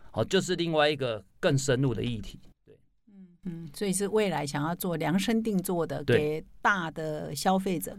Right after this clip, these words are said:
Speaker 1: 是，
Speaker 2: 客户了哈，
Speaker 1: 是。对，
Speaker 2: 因为量身定做咖啡。
Speaker 1: 对，对，对。是，是，是。
Speaker 2: 那我们时间的限制，我最后要再问你一下，就是
Speaker 1: 好。
Speaker 2: 为什么决定要上柜？未来的，呃，
Speaker 1: 对。
Speaker 2: 发展的规划是怎样？
Speaker 1: 哈，对，因为我会计系的。
Speaker 2: 啊。
Speaker 1: 所以第一堂课就公司治理嘛。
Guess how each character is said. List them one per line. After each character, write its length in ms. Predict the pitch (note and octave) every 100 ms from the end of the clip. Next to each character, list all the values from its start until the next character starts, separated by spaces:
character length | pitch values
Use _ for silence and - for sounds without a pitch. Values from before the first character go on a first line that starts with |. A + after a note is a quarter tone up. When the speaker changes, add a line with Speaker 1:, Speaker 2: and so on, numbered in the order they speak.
| - -
Speaker 1:
是， 220 | - -
Speaker 2:
客 120 | G#3
户 220 | F#3+ F#3
了 100 | -
哈， 200 | - -
Speaker 1:
是。 60 | F3
对， 80 | F3
Speaker 2:
因 60 |
为 60 | F3+
量 100 | F3
身 240 | F#3+ F3+
定 160 | F#3 F3
做 200 | E3+ D3+
咖 200 | - C#3
啡。 140 | C#3+
Speaker 1:
对， 20 | A#2
对， 80 |
对。 40 | G2
是， 200 | F#2+ F#2
是， 140 | -
是。 60 | F#2+ -
Speaker 2:
那 260 | C#4+ C#4+ A#3
我 80 | E3
们 160 | F#3
时 180 | F#3+ G3
间 200 | G3 C4+
的 100 | A#3
限 260 | - B3 G#3+
制， 80 |
我 140 | G3 D3+
最 240 | - C4+
后 100 | C4
要 80 | B3
再 160 | A#3+ A3
问 240 | A#3+ A3+
你 220 | E3 C#3+
一 40 | E3
下， 200 | G#3 F#3
就 140 | F3+
是 140 | F3+ F3+
Speaker 1:
好。 160 | - -
Speaker 2:
为 100 | B3
什 100 | F#3+
么 100 | D#3+
决 160 | E3
定 120 | E3 F3
要 100 | E3+
上 260 | - E3
柜？ 140 | E3+ E3
未 200 | G#3+ F#3+
来 140 | D#3
的， 320 | - D#3 - F#3 - _ _ -
呃， 100 | D3+
Speaker 1:
对。 20 |
Speaker 2:
发 200 | F#3 F#3
展 200 | F#3+ D#3
的 100 | D3+
规 240 | D#3 E3+
划 200 | E3+ D#3+
是 140 | D3 C#3+
怎 220 | - D#3
样？ 120 | D3 C3+ -
Speaker 1:
哈， 340 | - G2 G#2+ -
对， 240 | C#3 B2+ - -
因 100 | A3
为 0 |
我 120 | F3+ -
会 140 | - E3+
计 220 | D3+ D3
系 220 | D3+ C#3
的。 180 | G2+ - -
Speaker 2:
啊。 280 | F3 D#3 - - _
Speaker 1:
所 180 | - A#3
以 240 | A#3+ G3+
第 280 | D3 G3+ G#3+
一 20 |
堂 240 | F3 D3 C#3
课 100 | F3
就 220 | E3+ D#3
公 240 | - D3
司 160 | C#3+ C#3+
治 240 | - -
理 140 | - G2
嘛。 160 | -